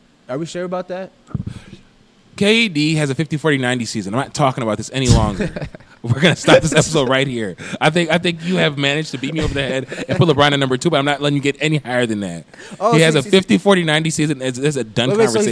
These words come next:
Speaker 1: he's number two now. He's put up LeBron over Kobe. So
Speaker 2: No,
Speaker 1: acknowledge
Speaker 2: you
Speaker 1: that.
Speaker 2: did, and I guess whatever I did, whatever. 'Cause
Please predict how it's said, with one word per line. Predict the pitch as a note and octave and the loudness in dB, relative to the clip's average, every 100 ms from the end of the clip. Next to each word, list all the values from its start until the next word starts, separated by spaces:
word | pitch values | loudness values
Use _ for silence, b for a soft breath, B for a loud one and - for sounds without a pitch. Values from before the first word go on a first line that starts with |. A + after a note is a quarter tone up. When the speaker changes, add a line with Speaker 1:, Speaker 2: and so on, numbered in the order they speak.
| G3 | 0
Speaker 1:
he's | G3 | -2
number | C#4 | -2
two | |
now. | F3 A#2 | -4 -6
He's | A#2 B2 | -10 -14
put | C#3 F3 | -8 -6
up | D#3+ | -4
LeBron | C3+ D#3 D3+ | -4 -2 -2
over | C#3 | -6
Kobe. | C3+ D#3 G#2+ F2 | -6 -6 -8 -12
So | - | -10
Speaker 2:
No, | B2 | 2
Speaker 1:
acknowledge | F3+ F3+ D#3+ | 6 8 10
Speaker 2:
you | E4+ | 10
Speaker 1:
that. | F3 | 10
Speaker 2:
did, | E3+ | 4
and | E3+ F3 | 4 2
I | F#3+ | 2
guess | E3+ F3+ - - | 0 -4 -8 -4
whatever | E3+ D3+ C3+ | -2 0 -2
I | C#3 D#3 | -4 -4
did, | C3 B2+ | -4 -8
whatever. | A#2+ D3 B2+ G2+ E2+ E2 b b - | -6 -6 -6 -6 -12 -18 b b -6
'Cause | B2+ | -6